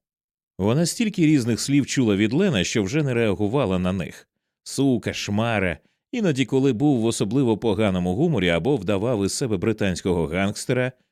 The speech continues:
«дірка». Але так він її ще ніколи не називав.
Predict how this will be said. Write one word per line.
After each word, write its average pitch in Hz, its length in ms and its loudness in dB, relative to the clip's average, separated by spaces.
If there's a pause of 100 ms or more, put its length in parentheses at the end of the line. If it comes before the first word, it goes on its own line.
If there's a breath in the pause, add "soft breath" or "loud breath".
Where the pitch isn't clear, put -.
(160)
«дірка». 175 600 -6 (480)
Але 190 240 0
так 139 340 -2
він 104 120 0
її 90 260 0
ще - 180 -4
ніколи 95 440 0
не 90 100 -2
називав. 78 540 -6